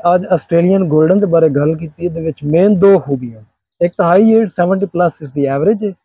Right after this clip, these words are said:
ਔਰ ਬਾਕੀ ਇਹਦਾ ਸਟਰਾ ਬਹੁਤ ਜ਼ਿਆਦਾ ਹੁੰਦਾ ਹੈ,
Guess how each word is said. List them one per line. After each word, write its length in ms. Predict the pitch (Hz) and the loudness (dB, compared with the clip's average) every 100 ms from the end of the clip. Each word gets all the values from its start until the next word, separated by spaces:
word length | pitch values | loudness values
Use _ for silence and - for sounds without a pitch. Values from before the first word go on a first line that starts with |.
| - - - - - | -18 -16 -16 -16 -4
ਔਰ 320 | 151 151 143 139 131 127 123 | 0 2 0 0 0 -2 -2
ਬਾਕੀ 360 | 156 170 - | -2 -2 -2
ਇਹਦਾ 160 | 202 170 | -2 -2
ਸਟਰਾ 440 | - - 151 180 | -4 -4 -2 0
ਬਹੁਤ 260 | 175 190 185 | 0 -2 0
ਜ਼ਿਆਦਾ 260 | 180 175 | -2 0
ਹੁੰਦਾ 260 | 165 135 135 | -2 -4 -6
ਹੈ, 100 | 131 | -8